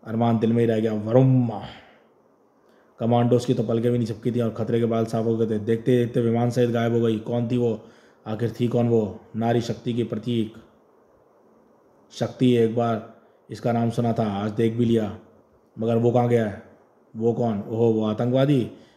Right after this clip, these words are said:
जो विमान को ताज से टकराना चाहता था, उसे मैं बर्फीले एंडीज ज्वालामुखी में छोड़ आई हूँ। आ, कहाँ? एंडीज पर? आगरा से एंडीज? इम्पॉसिबल। ताजमहल हमारे देश का गौरव है, इसे खुले आसमान के नीचे चांद की दूधिया रोशनी में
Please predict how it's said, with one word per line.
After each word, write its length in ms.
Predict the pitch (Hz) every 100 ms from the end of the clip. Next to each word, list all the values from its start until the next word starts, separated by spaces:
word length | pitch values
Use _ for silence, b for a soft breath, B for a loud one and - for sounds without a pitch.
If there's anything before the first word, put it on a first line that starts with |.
| B 110
जो 140 | 113
विमान 320 | 113 113 120
को 80 | 123
ताज 220 | 117 120
से 100 | 113
टकराना 300 | 120 110 117
चाहता 240 | 120 127 131
था, 420 | 127 101 - -
उसे 220 | 110 120
मैं 180 | 123 117
बर्फीले 360 | 113 107 120 117
एंडीज 440 | 113 117 120 113
ज्वालामुखी 420 | 117 113 117 110
में 80 | 117
छोड़ 220 | 110 117
आई 140 | 113 113
हूँ। 180 | 107 101 B B B B -
आ, 180 | 110 110
कहाँ? 420 | 104 101 117 135
एंडीज 360 | 113 113 123 123
पर? 320 | 165 139 107
आगरा 280 | 104 110 120
से 140 | 113 117
एंडीज? 480 | 117 127 127 110 - -
इम्पॉसिबल। 600 | 110 113 113 120 120 107 - - _ _ _ _ _ _ _ _ _ _ _ _ _
ताजमहल 420 | 113 113 117 120
हमारे 200 | 113 113
देश 220 | 110 110 120
का 60 |
गौरव 340 | 110 110 113 113
है, 100 | 107
इसे 160 | 110
खुले 200 | - 113
आसमान 400 | 113 110 117 113
के 80 | 113
नीचे 340 | 113 107 110
चांद 340 | 104 113 113 113
की 100 | 110
दूधिया 280 | 113 117 113
रोशनी 380 | 110 - 123
में 220 | 117 110